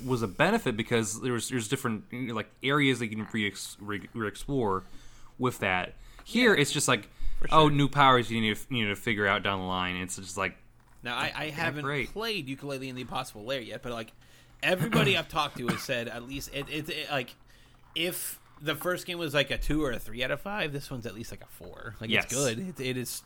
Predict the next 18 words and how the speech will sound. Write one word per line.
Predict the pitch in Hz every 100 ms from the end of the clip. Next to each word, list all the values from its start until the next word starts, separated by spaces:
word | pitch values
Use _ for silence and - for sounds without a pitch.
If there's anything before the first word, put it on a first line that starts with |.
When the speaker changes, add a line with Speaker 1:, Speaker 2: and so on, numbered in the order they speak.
| -
Speaker 2:
pretty | - 143 165
sound, | - 147 151
and, | 131 127
and | 127 120 - - - -
every | 165 202 247 247
level | 156 160 170 170
has, | 151 151 143
like, | 139
a | 131
different | 139 143
permutation | 143 139 120 131 120 143
of | 117 110
the | 113
level. | 104 107 123 131 135 -
Like, | 117 113
there's | 120
a | 120
different, | 117 120